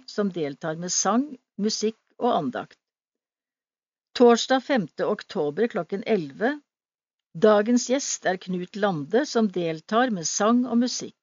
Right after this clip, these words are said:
Åge Syvertsen holder andakt. Greåker kirke musikkcafé. Fellesskap med mye sang, musikk og god bevertning. Her er personer med bistandsbehov spesielt velkommen.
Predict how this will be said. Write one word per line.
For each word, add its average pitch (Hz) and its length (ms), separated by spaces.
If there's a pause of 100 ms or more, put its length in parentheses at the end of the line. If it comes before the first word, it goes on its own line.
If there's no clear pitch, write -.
(120)
Åge 170 320
Syvertsen 147 560
holder 208 320
andakt. - 380 (1500)
Greåker 233 560
kirke 226 560
musikkcafé. 151 800 (680)
Fellesskap 226 720 (140)
med 180 80
mye 190 320
sang, 226 400
musikk 208 480
og 170 140
god 139 240
bevertning. 120 500 (640)
Her 254 240
er 196 260
personer 170 560
med 185 220
bistandsbehov 160 880
spesielt 202 720
velkommen. 139 540